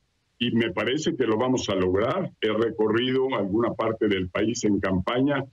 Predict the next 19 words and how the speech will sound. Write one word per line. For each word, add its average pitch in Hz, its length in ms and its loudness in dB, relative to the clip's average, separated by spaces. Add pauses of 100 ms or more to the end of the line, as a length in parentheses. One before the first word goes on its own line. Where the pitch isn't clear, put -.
(360)
y 107 80 0
me 110 120 2
encuentro 160 720 0
igualito 131 840 0
que 120 120 2
aquel 135 300 0
movimiento 120 800 2
del 104 240 0
dos 98 300 -2
mil, 156 360 0 (380)
un 151 200 0
fervor 120 480 0
ciudadano, 120 600 0
un 110 200 2
ánimo, 120 460 0
una 123 220 0
alegría, 107 640 0
un 127 160 0
entusiasmo, 123 960 -2